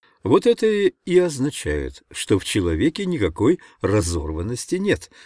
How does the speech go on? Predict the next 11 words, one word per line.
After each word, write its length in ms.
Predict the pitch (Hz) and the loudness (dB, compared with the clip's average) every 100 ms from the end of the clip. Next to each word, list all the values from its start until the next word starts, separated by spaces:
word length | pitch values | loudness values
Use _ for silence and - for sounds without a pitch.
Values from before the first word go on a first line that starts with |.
| _ | _
В 120 | - | -4
глубинном 560 | 107 123 127 151 139 135 | 2 4 4 4 4 0
ядре 420 | 123 135 127 139 | 0 2 4 4
его 220 | 127 120 | 2 0
существа 680 | 117 113 - 107 - - 135 | -2 -4 -6 -6 -6 -2 0
никакой 680 | 143 110 - 151 - 82 80 _ - | 0 -2 -2 -6 -2 -4 -4 _ -6
разорванности 800 | 95 80 87 80 76 78 - 85 | -4 -2 -4 -4 -6 -8 -10 -8
нет. 300 | 80 80 - _ _ _ - | -8 -10 -16 _ _ _ -6
С. 320 | 95 87 - _ _ _ _ _ _ _ | -4 -4 -8 _ _ _ _ _ _ _
Скажем 380 | - 127 113 131 | -4 0 0 0
так, 300 | - 90 - | 0 -2 -2